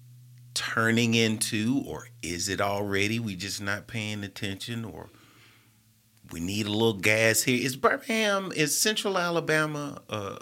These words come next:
a, a sports entertainment town? And, and if, if, if not, why not? And if so, what does that mean?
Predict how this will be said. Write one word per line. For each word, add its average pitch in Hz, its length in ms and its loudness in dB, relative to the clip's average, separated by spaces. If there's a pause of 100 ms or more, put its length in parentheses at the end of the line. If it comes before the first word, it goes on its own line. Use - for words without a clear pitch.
(600)
a, 95 40 -10
a 80 280 -4
sports - 720 4
entertainment 131 960 0
town? 131 560 -4 (960)
And, 156 340 6
and 156 300 8
if, - 440 6
if, 135 320 4
if 139 220 4
not, 156 500 8 (600)
why 147 400 6
not? 98 420 2 (560)
And 117 140 2
if 113 120 0
so, 180 680 6 (1900)
what - 140 -4
does 175 160 -4
that 127 180 -2
mean? 85 340 -6